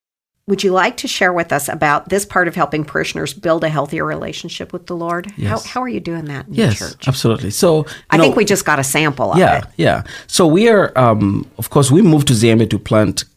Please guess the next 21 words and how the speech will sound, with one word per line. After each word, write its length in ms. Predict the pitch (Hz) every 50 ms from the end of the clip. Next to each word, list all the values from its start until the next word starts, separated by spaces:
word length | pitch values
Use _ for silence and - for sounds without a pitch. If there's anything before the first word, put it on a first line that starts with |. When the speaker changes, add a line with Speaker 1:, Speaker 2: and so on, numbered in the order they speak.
| _ _ -
Speaker 2:
Kingdom 380 | - - 127 120 107 107 107
Commission 480 | - - - 107 101 101 - - 101 -
Church, 480 | - - - - 104 98 95 - - - - - - - - - -
a 60 | -
brand 260 | 110 104 135 147 156
new 100 | 139 123 120
church 340 | - - 117 104 104 - -
in 100 | 95 101
Zambia. 560 | 101 98 95 92 101 95 95 92 95 92 - - _ _ _ _ _ _ _ _ _ _ -
Um, 480 | 120 113 107 104 104 104 98 95 - - -
and, 340 | 127 127 123 120 120 113 120
uh, 400 | 113 110 110 107 104 95 - - - _ _ _ _ _ _
the, 280 | 127 117 139 131 127 -
the 200 | 135 139 151 - -
idea 440 | 143 139 123 110 170 214 240 214 123
really 420 | 104 107 107 104 101 98 98 95 - -
is 220 | 127 123 113 - -
to 260 | - 127 110 110 104
bring 480 | 98 110 110 107 107 131 156 175 196 160
together, 500 | - 160 123 107 107 95 95 90 90 92
gather 680 | 107 104 - 131 131 170 175 143 120 107 104 98 -